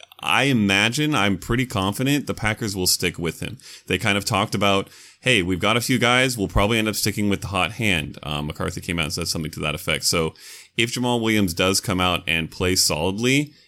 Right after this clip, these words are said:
it, Aaron Jones may never even get the shot that he could have had and outperformed Jamal with had he not ended up with the suspension. So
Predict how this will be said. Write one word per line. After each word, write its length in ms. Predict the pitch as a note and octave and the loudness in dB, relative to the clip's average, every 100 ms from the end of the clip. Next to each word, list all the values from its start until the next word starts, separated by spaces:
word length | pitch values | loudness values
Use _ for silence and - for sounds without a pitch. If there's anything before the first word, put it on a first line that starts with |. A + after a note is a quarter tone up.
| _ - | _ -2
it, 200 | G2 - - | -2 -2 -2
Aaron 260 | G2+ A2 | 0 0
Jones 300 | G2+ G#2 F#2 | 0 0 0
may 160 | F2+ F#2 | 2 2
never 240 | F#2+ F2+ | 2 0
even 240 | F2 E2+ D#2+ | -2 -2 -2
get 180 | F2 | -2
the 80 | F2+ | -2
shot 320 | F2 F2+ D#2+ | -2 -2 -2
that 120 | E2+ - | -4 -8
he 120 | F2 | -10
could 300 | - A2 G#2 | -4 -2 0
have 140 | F#2 | -2
had 280 | - F2 E2+ | -2 -2 -2
and 140 | D#2+ | -4
outperformed 760 | - E2 - - F2 F2 F2 E2 | -4 -4 -4 -10 -10 -6 -4 -4
Jamal 400 | F2+ D#2+ D#2 D#2+ | -4 -4 -4 -2
with 400 | G#2+ C3 F2+ - - _ | 2 2 2 -4 -20 _
had 200 | - F2+ | -4 -2
he 100 | F2 | 0
not 280 | F2 E2+ - | 0 0 0
ended 180 | E2+ D#2+ | 0 -2
up 140 | C#2+ | -2
with 120 | D#2+ | -6
the 80 | F2+ | -4
suspension. 580 | E2+ E2+ - D#2+ - D2 | -4 -4 -4 -4 -4 -2
So 240 | F2 D2 | -2 -2